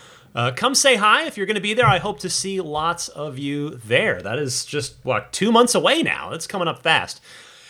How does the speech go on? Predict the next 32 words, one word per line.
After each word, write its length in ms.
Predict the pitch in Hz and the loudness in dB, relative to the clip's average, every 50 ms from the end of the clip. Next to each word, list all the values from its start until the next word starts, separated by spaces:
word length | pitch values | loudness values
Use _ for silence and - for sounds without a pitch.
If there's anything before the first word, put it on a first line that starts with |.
| - _ - | -16 _ 2
Hey, 200 | 262 294 269 202 | 2 4 4 4
here's 240 | 240 311 320 240 | 4 4 2 2
an 100 | 285 233 - | 2 0 2
entertainment 800 | 196 233 254 - 247 233 160 - - 214 226 262 269 262 214 | 0 0 0 0 -2 -2 -4 -2 -2 0 0 2 2 0 2
recommendation 800 | 185 170 170 165 160 175 170 160 151 156 147 143 - - 151 139 | 4 6 6 6 6 2 0 0 2 2 2 2 2 -2 -4 -6
for 260 | 127 - 151 147 135 | -6 -2 0 2 2
you. 340 | 135 135 135 147 170 196 - - - - - - _ _ _ - | 2 4 4 4 4 2 0 -4 -16 -20 -20 -20 _ _ _ 0
It 160 | 165 185 185 | 0 0 2
is 280 | 190 185 180 165 127 175 | 4 2 2 4 4 4
a 120 | 165 160 | 2 4
new 200 | 156 156 160 160 | 4 4 2 2
video 380 | 131 147 160 156 151 156 151 147 | 2 2 2 2 2 2 2 2
game, 400 | 143 139 143 143 156 180 202 214 | 2 2 2 2 2 2 0 0
and 160 | 202 180 170 | 0 0 0
it 100 | 175 175 | 2 2
is 160 | 180 170 170 | 0 0 0
called 320 | - - 185 180 170 160 123 | 0 2 2 4 4 4 2
Star 400 | - - - - 196 208 254 294 | 0 -2 0 2 4 6 6 4
Trek 400 | - - - 254 247 247 240 - - | 4 2 2 2 2 2 2 -4 -8
Resurgence. 1040 | 160 151 180 190 185 - - - - - 196 220 240 180 131 101 80 64 - - - | -6 -4 -2 -2 0 0 0 0 2 2 2 2 2 2 -2 -4 -6 -6 -8 -8 -6
It's 120 | 120 - | -2 0
on 180 | 170 160 151 139 | 2 2 2 0
P 200 | - - 175 165 | -2 -4 -2 0
C 300 | 156 - - 170 156 139 | 0 0 2 2 2 2
and 180 | 135 147 165 | 2 0 0
consoles, 680 | 165 - 151 120 110 107 - - 110 101 101 107 - - - - - - - - - | -2 0 0 0 0 0 0 0 0 0 0 0 -2 -6 -8 -14 -20 -20 -20 -10 -4
and 160 | - 139 139 160 - | 0 0 0 2 4
it 120 | 190 214 | 4 4
is 160 | 247 240 170 | 6 4 4
a 140 | 196 185 165 | 4 4 4
Star 340 | - - - - 185 202 220 | 2 2 4 6 6 6 6
Trek 540 | 214 - - 214 208 208 208 208 - - | 4 2 0 2 2 2 0 -4 -8 -20